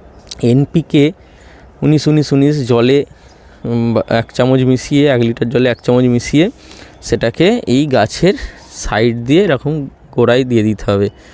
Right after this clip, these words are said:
তো এখন যেহেতু ফুল ফুটতে শুরু করে দিয়েছে, তো ফুল তো সব ফুটেই গেছে, এই সময় আমি আর সার দিচ্ছি না। যখন কুঁড়ি এসে যাবে, ধরুন গাছটা পুরো ভরে আছে কুঁড়িতে,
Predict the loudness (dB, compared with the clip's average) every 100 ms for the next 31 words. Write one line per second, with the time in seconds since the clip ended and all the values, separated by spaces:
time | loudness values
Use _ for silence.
0 | -20 -20 -20 -16 -2 2 2 2 -2 -8
1 | -18 -20 -20 -20 -18 -6 -6 0 0 2
2 | 2 0 -2 -2 0 -2 -2 -2 -2 0
3 | 0 2 2 2 0 -2 -2 -4 -4 -4
4 | -2 -2 0 -4 -2 -4 -4 -18 -20 -14
5 | -6 -4 0 2 2 0 -4 -4 -4 -4
6 | -2 0 0 0 0 0 -2 -4 -4 -2
7 | -6 -6 -6 -6 -6 -20 -20 -20 -10 -2
8 | 0 0 -2 -2 2 2 2 2 2 2
9 | 2 0 0 -4 -4 -2 -2 -4 -2 -2
10 | -2 -18 -20 -20 -20 -20 -20 -20 -20 -8
11 | 0 0 2 2 2 0 -2 -4 0 0
12 | 2 -2